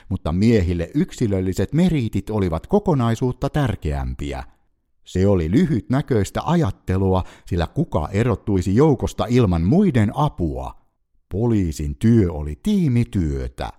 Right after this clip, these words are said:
Vahteri ei luottanut kollegoihinsa. Hänen täytyi keksiä jotain, ottaa ohjat omiin käsiinsä,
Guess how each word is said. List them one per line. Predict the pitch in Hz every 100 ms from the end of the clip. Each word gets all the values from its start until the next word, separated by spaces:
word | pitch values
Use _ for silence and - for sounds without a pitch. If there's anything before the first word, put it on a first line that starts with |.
| _ _ _ _ _ _ _ _ _ _ _ _ _ _ _ _ -
Vahteri | 78 107 - - 78 80
ei | 92 110
luottanut | 110 131 113 110 107 -
kollegoihinsa. | 131 113 85 76 71 73 69 65 71 67 - 67 - _ _ _ _ _
Hänen | - 156 160 95
täytyi | 87 113 113 95
keksiä | 90 127 - - 95
jotain, | 90 131 135 95 95 95 - _ -
ottaa | 202 196 - 101 95
ohjat | - 175 110 92 -
omiin | 190 190 147 117
käsiinsä, | 175 175 - 87 80 73 90